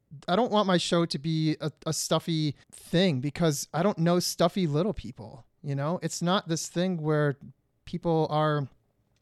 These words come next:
you know, "Oh, it's time to learn about dwarfism now." It's like, no, y-, you're gonna hear some crazy stories <laughs> that had my jaw on the floor when I first heard them, because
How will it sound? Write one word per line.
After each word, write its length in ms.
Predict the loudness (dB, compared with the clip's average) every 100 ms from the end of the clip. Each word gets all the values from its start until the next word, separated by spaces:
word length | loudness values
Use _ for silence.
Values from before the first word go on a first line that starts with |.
| _ -20 -16 -4
you 100 | -2
know, 140 | 0 0
"Oh, 160 | 0
it's 140 | 0 -4
time 240 | -2 -2
to 100 | 0
learn 300 | 0 0 0
about 340 | 0 0 -2
dwarfism 580 | -4 -2 -2 -4 -6 -6
now." 240 | -6 -6 -8 -10 -20 _ _
It's 100 | 2
like, 240 | 2 2 -10 _ -4
no, 400 | 2 4 4 -2 -16
y-, 60 | -14 -14 -14 -2
you're 140 | 0
gonna 200 | 2 2
hear 200 | 4 2 2 _
some 260 | -12 -8 -8 -10
crazy 580 | -14 -2 2 2 0 -4
stories 560 | 0 2 4 4 2
<laughs> 20 | 0
that 240 | 2 0 -2 -20 _ _ _ -2
had 320 | 0 0 0
my 180 | 0 0
jaw 480 | 0 4 6 6
on 120 | 4 0
the 80 |
floor 380 | -2 0 2 2
when 180 | 0 -2
I 180 | -2 -4
first 420 | -2 0 0 0
heard 240 | -2 -2 -2
them, 180 | -6
because 420 | -8 -2 0 0